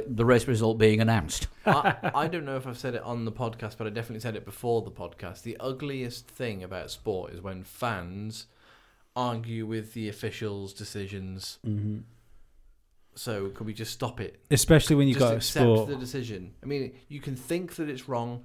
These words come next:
Speaker 2: but
Speaker 3: Yeah.
Speaker 2: don't get angry about it and tweet us because we can't change it just as much as you can't change
Speaker 3: While,
Speaker 2: it.
Speaker 3: while we're having to talk to fans, I think the other thing to think is,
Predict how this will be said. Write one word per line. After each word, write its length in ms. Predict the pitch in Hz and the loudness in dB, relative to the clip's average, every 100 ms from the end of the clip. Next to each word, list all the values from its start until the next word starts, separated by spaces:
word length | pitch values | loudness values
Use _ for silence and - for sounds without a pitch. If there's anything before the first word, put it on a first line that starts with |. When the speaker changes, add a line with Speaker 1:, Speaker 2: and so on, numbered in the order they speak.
| - | -8
Speaker 2:
but 80 | 107 | -8
Speaker 3:
Yeah. 80 | 98 | -4
Speaker 2:
don't 260 | 180 165 147 | -4 -6 -6
get 160 | 120 - | -10 -8
angry 320 | 92 95 101 | -10 -8 -10
about 240 | 98 107 | -6 -4
it 80 | 113 | -4
and 100 | 104 | -8
tweet 240 | - 120 113 | -10 -10 -8
us 140 | 123 | -10
because 440 | - 127 135 127 - _ _ _ _ _ _ _ | -10 -4 -4 -4 -12 _ _ _ _ _ _ _
we 160 | 131 147 | -10 -8
can't 320 | 151 151 147 | -6 -6 -6
change 340 | - 151 151 147 | -6 -4 -4 -4
it 180 | 123 143 | -8 -8
just 240 | 151 - | -12 -10
as 60 | 147 | -10
much 240 | 135 131 | -10 -10
as 100 | 139 | -8
you 140 | 117 | -6
can't 320 | 104 120 95 - | -6 -6 -6 -8
change 320 | 92 135 139 | -6 -2 8
Speaker 3:
While, 140 | 151 | 8
Speaker 2:
it. 60 | 139 | 8
Speaker 3:
while 280 | 147 147 143 | 6 8 8
we're 120 | 127 | 4
having 260 | 127 117 | 4 4
to 60 | 113 | 2
talk 320 | - 110 107 | 6 6 6
to 100 | - | -2
fans, 560 | - 120 101 80 85 - - - - - - | 0 0 2 -2 -6 -8 -16 -20 -20 -20 -2
I 60 | 110 | 0
think 280 | - 120 113 | 2 0 2
the 100 | 110 | 2
other 140 | 113 | 4
thing 300 | 113 - 113 | 2 2 2
to 160 | 110 107 | 2 0
think 380 | - 95 87 87 | -2 -2 -2 -4
is, 360 | 78 78 - | -8 -8 -12